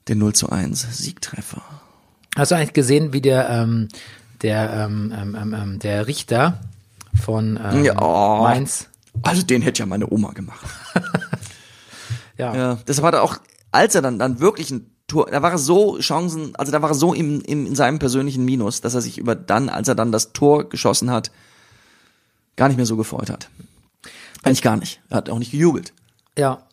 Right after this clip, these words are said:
Speaker 1: Es ist
Speaker 2: Nee.
Speaker 1: so, wie wenn dein Konto minus ist und es kommt Geld rein, das verschwindet so und du freust dich auch gar nicht über das Geld, das
Speaker 2: Nee,
Speaker 1: du
Speaker 2: weil du
Speaker 1: bekommst.
Speaker 2: weißt, es ist be-, besten Fall auf Null.
Speaker 1: Ja.
Speaker 2: Hm.
Speaker 1: Aber
Speaker 2: Ich, es
Speaker 1: na gut.
Speaker 2: ehrt dich, dass du nicht Back in Black bei Dortmund, sondern einfach ein anderes Black-Lied genommen hast.
Speaker 1: Ja.
Speaker 2: Ja.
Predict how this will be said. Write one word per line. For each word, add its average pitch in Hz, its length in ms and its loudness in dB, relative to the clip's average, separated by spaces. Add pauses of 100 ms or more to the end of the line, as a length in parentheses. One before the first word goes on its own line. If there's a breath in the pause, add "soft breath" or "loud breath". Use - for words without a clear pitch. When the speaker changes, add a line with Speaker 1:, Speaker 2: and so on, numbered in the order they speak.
(340)
Speaker 1:
Es - 100 -8
ist 143 80 2
Speaker 2:
Nee. 151 40 4
Speaker 1:
so, 170 140 6
wie 190 100 2
wenn 175 100 4
dein 160 120 4
Konto 170 260 4
minus 156 320 2
ist - 220 0
und 139 80 -2
es - 80 -2
kommt 147 180 0
Geld 120 260 0
rein, 123 360 0
das - 140 -2
verschwindet 120 440 -2
so 113 140 2
und 107 320 -2
du - 40 -14
freust - 300 -2
dich - 100 -6
auch - 80 -8
gar 73 140 -4
nicht - 80 -6
über - 120 -6
das - 120 -6
Geld, - 180 -8
das 139 80 -2
Speaker 2:
Nee, 151 60 4
Speaker 1:
du 147 60 6
Speaker 2:
weil 143 80 6
du 139 80 4
Speaker 1:
bekommst. 131 240 2
Speaker 2:
weißt, 127 100 -12
es - 200 -12
ist - 120 -20
be-, 143 200 0
besten 151 260 0
Fall 139 160 2
auf 139 120 -2
Null. 151 280 2 (120)
Speaker 1:
Ja. 139 220 0 (380)
Speaker 2:
Hm. 123 260 -6 (320 loud breath)
Speaker 1:
Aber 107 280 0 (160)
Speaker 2:
Ich, - 280 -4
es 135 120 4
Speaker 1:
na 110 40 -6
gut. - 80 2
Speaker 2:
ehrt 185 220 6
dich, 156 100 2
dass 156 220 -2
du 151 100 0
nicht 143 240 -4
Back 135 180 0
in 123 120 -2
Black 127 220 2
bei 131 120 2
Dortmund, 120 380 2
sondern 113 160 0
einfach 113 140 -4
ein 113 80 -2
anderes 117 300 -2
Black-Lied 107 600 -2 (380)
genommen 107 280 0
hast. 120 360 4 (120)
Speaker 1:
Ja. - 80 -12
Speaker 2:
Ja. - 100 -18